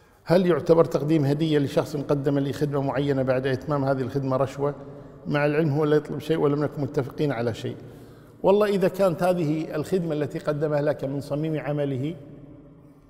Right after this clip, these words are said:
أنا ما أنصح أبدًا أنك تعطيه هذه الهدية، لأن بعد ذلك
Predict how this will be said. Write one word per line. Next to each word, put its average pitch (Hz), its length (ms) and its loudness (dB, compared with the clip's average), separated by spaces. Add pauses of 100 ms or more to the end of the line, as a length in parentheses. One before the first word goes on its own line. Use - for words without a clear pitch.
(100)
أنا 165 180 0
ما 160 180 -2
أنصح 143 280 -4
أبدًا 147 200 0
أنك 127 100 -8
تعطيه 139 380 -4
هذه 139 140 -4
الهدية، 131 420 -4
لأن 147 280 -4
بعد 147 220 -2
ذلك 160 600 0